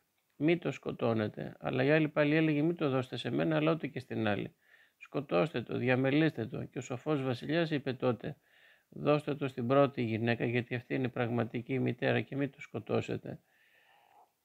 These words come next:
Ελήψη μαρτύρων δηλαδή, προσπαθεί να δικάσει όσο μπορεί πιο δίκαια αυτή τη δύσκολη υπόθεση που έφεραν ενώπιόν του και η απόφαση δυσχεραίνεται και δεν θα βγει άμεσα.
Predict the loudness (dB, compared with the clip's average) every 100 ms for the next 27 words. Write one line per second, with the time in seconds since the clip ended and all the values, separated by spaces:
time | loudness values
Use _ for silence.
0 | _ -2 2 4 2 0 0 2 0 0
1 | 2 2 2 2 2 2 0 -2 -6 -6
2 | -6 -2 0 0 0 -2 -2 -4 -4 0
3 | 2 0 -2 -2 0 -2 0 0 0 -2
4 | -6 -6 -4 -2 -4 -2 -2 -2 -2 -2
5 | -4 -4 -4 -2 -2 0 0 0 0 0
6 | 0 -2 -6 -6 -4 -4 -2 -2 -4 -4
7 | -2 0 0 -2 -6 -6 -6 -4 -2 2
8 | 2 2 0 -2 -6